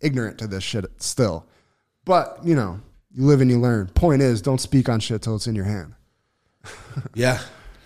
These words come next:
Speaker 2: truly, truly. And the reason Marty brought the story up yesterday is because I told him I was super bummed. <laughs> But not super bummed, just two weeks bummed.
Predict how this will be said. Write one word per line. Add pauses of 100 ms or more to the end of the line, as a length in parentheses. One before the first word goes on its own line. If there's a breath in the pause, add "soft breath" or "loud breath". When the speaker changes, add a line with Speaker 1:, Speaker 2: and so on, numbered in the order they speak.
Speaker 2:
truly,
truly. (360 soft breath)
And
the
reason
Marty
brought
the
story
up
yesterday
is
because
I
told
him
I
was
super
bummed. (540 loud breath)
<laughs>
But
not
super
bummed,
just
two
weeks
bummed.